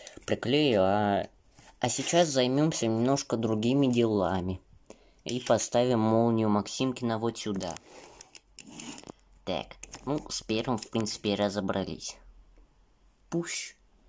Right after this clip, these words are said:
А теперь вот это. Вот это вот реально круто. Так, так. Фигурки из серии, два персонажа, которых можно будет открыть, потому что тут, скорее всего, будут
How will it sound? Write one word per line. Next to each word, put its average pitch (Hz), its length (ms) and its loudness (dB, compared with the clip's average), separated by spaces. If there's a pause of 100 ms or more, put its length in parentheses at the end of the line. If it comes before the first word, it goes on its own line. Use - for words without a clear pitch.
(500)
А 123 80 0
теперь 151 600 0 (520)
вот 147 280 0
это. - 320 -2 (320)
Вот 110 220 0
это 165 200 2
вот 135 220 2
реально 120 340 4
круто. 101 560 -4 (1900)
Так, 165 560 0
так. - 520 -2 (500)
Фигурки 139 500 2
из 92 100 2
серии, 156 580 0
два 101 480 2 (520)
персонажа, 101 500 0
которых 92 420 0
можно 95 300 2
будет 87 300 -4
открыть, 165 540 -2
потому 98 300 -2
что - 220 -6
тут, - 360 -4
скорее 101 320 2
всего, 95 200 -2
будут 92 400 -4